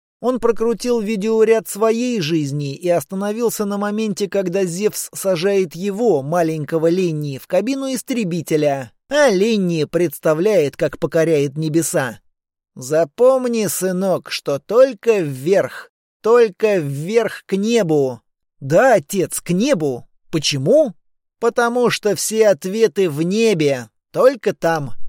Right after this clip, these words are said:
Ленни отключил на компьютере просмотр жизни своего отца,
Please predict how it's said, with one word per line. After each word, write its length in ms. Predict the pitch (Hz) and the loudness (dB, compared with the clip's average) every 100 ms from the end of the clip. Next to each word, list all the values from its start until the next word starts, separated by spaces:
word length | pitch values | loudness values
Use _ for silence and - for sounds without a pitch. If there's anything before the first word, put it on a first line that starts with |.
| - - - - _ _ _ _ _ _ _ - | 0 -2 -4 -10 _ _ _ _ _ _ _ -4
Ленни 560 | 160 262 269 240 240 233 | 0 2 2 2 2 0
отключил 640 | 202 - 226 226 269 233 | -2 -2 -4 -2 0 0
на 100 | 147 | -2
компьютере 640 | 135 156 143 160 165 160 151 | -2 -2 -2 -2 -2 0 0
просмотр 580 | 151 156 180 180 160 151 | 0 -2 -2 -2 -2 -2
жизни 420 | 135 185 147 147 | -2 -2 -2 -4
своего 480 | 139 147 165 170 147 | -4 -2 -2 0 0
отца, 480 | - - 226 190 | 0 -2 0 0